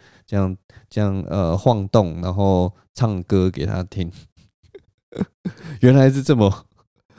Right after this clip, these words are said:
正常，这么充满母爱光辉的一个时刻，结果被我讲的好像他是一个发疯的人，在泳池中间唱歌。<laughs> 所以一切都是误会啦。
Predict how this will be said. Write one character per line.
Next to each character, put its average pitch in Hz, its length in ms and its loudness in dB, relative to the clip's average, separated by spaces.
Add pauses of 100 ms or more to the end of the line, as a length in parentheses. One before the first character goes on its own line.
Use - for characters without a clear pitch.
(240)
正 123 240 4
常， 92 280 0
这 139 120 2
么 120 100 4
充 120 160 4
满 104 180 4
母 95 340 2
爱 107 200 4
光 104 320 2
辉 107 240 4
的 101 80 -2
一 95 140 0
个 95 120 0
时 - 300 -6
刻， 92 240 -2
结 113 140 2
果 120 100 6
被 131 160 4
我 107 100 6
讲 90 240 0
的 85 80 -2
好 85 140 4
像 110 180 2
他 110 220 4
是 107 220 2
一 92 80 -2
个 101 80 0
发 107 260 2
疯 104 260 0
的 98 80 2
人， - 200 -2 (640)
在 135 100 2
泳 117 260 4
池 104 220 -2
中 117 180 2
间 110 300 2 (640)
唱 104 320 2
歌。 95 280 2 (1400)
<laughs> - 1000 -20
所 151 160 0
以 156 80 2
一 147 40 2
切 165 140 4
都 139 140 4
是 139 80 2
误 104 260 4
会 82 260 0
啦。 - 200 -14